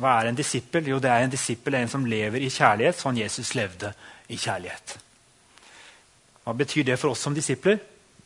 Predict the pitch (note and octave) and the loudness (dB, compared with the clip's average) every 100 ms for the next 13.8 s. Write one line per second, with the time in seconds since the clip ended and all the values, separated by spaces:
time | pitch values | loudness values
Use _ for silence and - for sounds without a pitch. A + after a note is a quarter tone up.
0 | _ _ - _ C3 B2+ B2 C#3 - F#3+ | _ _ -20 _ -4 0 2 2 4 4
1 | - - - C#3+ B2+ - G3+ G3+ - - | 4 -2 0 2 2 8 8 8 -4 -6
2 | - C#3+ E3 D3+ F3 G3+ - - - _ | -2 4 8 10 8 6 -4 -20 -20 _
3 | _ _ _ - B2+ C3+ B2 - C3+ C3+ | _ _ _ -6 -2 2 2 0 -2 2
4 | E3+ F#3 - - - _ _ _ - - | 2 2 0 -6 -12 _ _ _ -20 -20
5 | - - - _ _ _ _ - - - | -20 -20 -20 _ _ _ _ -20 -20 -18
6 | - - - - - _ - - B2 A2+ | -18 -20 -20 -20 -20 _ -8 -8 -2 -2
7 | G#2+ G#2+ A2+ B2 - A#2 - A2+ G#2 G2+ | 0 0 0 -2 -8 -8 -6 -6 -6 -6
8 | G2 A2 G#2 F2 - - - - - _ | -6 -6 -6 -6 -10 -12 -16 -20 -20 _
9 | _ _ _ _ _ - A#2 C3 C#3+ B2 | _ _ _ _ _ -10 0 6 8 6
10 | D3+ - - D3 A2 - - D3 C#3+ G3 | 4 0 4 4 4 0 2 4 6 4
11 | - - - C#3+ - C#3+ D3 B2+ B2+ C3+ | 2 -4 0 0 2 2 4 2 2 4
12 | C#3 - D3+ A#2+ - - C3 - F#3+ B3 | 4 4 4 2 0 -2 0 6 8 6
13 | - - _ _ - G#3+ - | 0 -12 _ _ 6 6 4